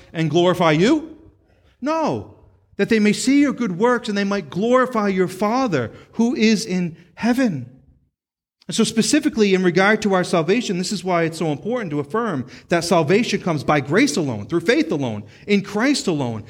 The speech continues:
and that none of your salvation depended on you in order to accomplish it. That all of your salvation is a work of God and not your work.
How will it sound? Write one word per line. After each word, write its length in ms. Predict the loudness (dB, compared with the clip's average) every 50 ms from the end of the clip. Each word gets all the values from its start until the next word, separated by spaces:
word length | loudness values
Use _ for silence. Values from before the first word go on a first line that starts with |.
| -18 -8 -2
and 180 | 0 2 2 4
that 180 | 2 2 0
none 360 | 0 0 2 2 2 2 2
of 100 | 0 0
your 140 | 0 0 -2
salvation 640 | 0 0 0 0 2 2 2 0 0 -2 -2 -4 -4
depended 420 | -4 -4 -2 -2 -2 0 0 0
on 240 | 0 0 0 0 0
you 500 | 2 2 2 2 2 0 -4 -6 -8 -14 -20 -16 _
in 120 | -4 -2 0
order 260 | 2 2 2 2 2
to 220 | 0 0 0 -2
accomplish 500 | -2 -2 -2 -4 -4 -2 -2 -4 -4 -4
it. 260 | -6 -8 -8 -12 -18 -20 _ _ _ _ _ _ _ _ 2
That 180 | 2 2 2 2
all 320 | 2 4 4 4 4 4 2
of 100 | 0 2
your 140 | 2 0
salvation 640 | 0 0 0 0 2 2 2 2 2 0 -2 -2 -4 -2
is 180 | -2 0 2
a 100 | 2 2
work 300 | 2 2 0 0 0 -2
of 200 | -6 -8 -8 -4
God 500 | -2 -2 0 0 0 0 0 -2 -4 -8 -14 -12 -4
and 280 | -2 0 2 2 2 2
not 400 | 2 2 2 0 0 -4 -6 -4
your 360 | -2 0 2 4 4 4 2
work. 640 | 2 0 0 0 0 0 -4 -8 -12 -20 -20 -20